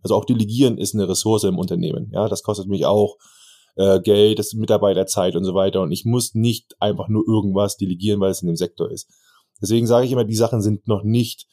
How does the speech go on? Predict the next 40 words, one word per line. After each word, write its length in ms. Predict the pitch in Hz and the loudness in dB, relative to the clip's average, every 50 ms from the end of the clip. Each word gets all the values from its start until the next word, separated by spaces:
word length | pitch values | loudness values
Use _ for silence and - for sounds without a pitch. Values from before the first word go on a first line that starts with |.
| _ _ _ _ _ _ _ | _ _ _ _ _ _ _
dringlich 600 | - - 127 139 151 147 151 156 156 147 - - _ _ _ _ _ | -2 0 2 4 4 4 4 4 4 2 -2 -8 _ _ _ _ _
und 160 | - 117 113 | -2 0 2
momentan 320 | 110 110 113 113 104 113 104 | 2 2 2 2 2 2 2
auch 100 | 95 101 | 2 2
nicht 120 | 98 92 | 0 0
so 100 | 98 92 | -2 0
wichtig. 500 | 101 127 117 - - 131 127 123 - - _ | 0 0 0 0 0 0 0 0 -2 -8 _
Die 220 | - 113 117 117 113 | -4 -2 0 0 0
lasse 320 | 82 104 104 101 - - | 0 0 0 0 -2 -4
ich 80 | 98 - | -4 -2
da 120 | - 95 | 0 0
liegen, 600 | 92 92 92 98 107 117 131 135 156 175 175 175 120 | 2 2 2 2 2 2 2 2 2 2 4 2 2
also 160 | 107 101 92 | 0 -2 -4
wie, 100 | 95 95 | -8 -6
wie 60 | 101 | -6
du 100 | 101 104 | -4 -2
sagst, 240 | 98 107 107 107 - | 0 0 0 0 -2
ignorieren 580 | 98 98 98 92 90 95 113 117 123 123 123 - _ _ _ _ _ _ _ _ _ | -4 -2 -2 0 0 2 2 4 4 2 0 -4 _ _ _ _ _ _ _ _ _
und 180 | - 110 98 - | -2 -2 0 2
beobachte 640 | - 113 90 98 101 107 98 101 95 - - - 82 | 2 2 4 4 4 4 4 2 2 0 -4 -12 -10
die 180 | - 87 85 | -8 -8 -8
eigentlich. 520 | - 90 85 82 - - - - - - _ _ | -6 -8 -8 -10 -12 -14 -16 -18 -20 -20 _ _
Das 200 | - 95 - - | -4 -4 -2 -4
ist 80 | - - | -2 -2
eigentlich 240 | - 104 101 95 | 0 0 0 0
immer, 260 | 104 101 95 101 101 - | 0 2 2 2 2 0
ich 140 | 110 - | -2 -2
habe 160 | - 139 - 95 | -2 -2 -4 -4
für 140 | - 110 | -4 -2
mich 120 | 107 104 - | -2 0 0
so 160 | 104 104 98 | 0 0 0
das 260 | 95 98 - - - - | 0 0 -2 -4 -4 -6
abgehakt, 380 | 98 98 - - 87 90 - - | -6 -6 -4 -6 -6 -6 -6 -8
das 80 | 85 | -8
ist 160 | - - - | -10 -8 -6
Beobachtung. 520 | - - 67 90 92 98 92 - - 87 85 | -4 -2 -2 0 0 0 -2 -4 -6 -8 -6
Weil 100 | 85 - | -4 0
alles, 260 | - 131 156 160 131 | 2 2 4 4 2
was 140 | 131 127 113 | 0 0 0
ich 180 | 123 107 - | -2 -4 -4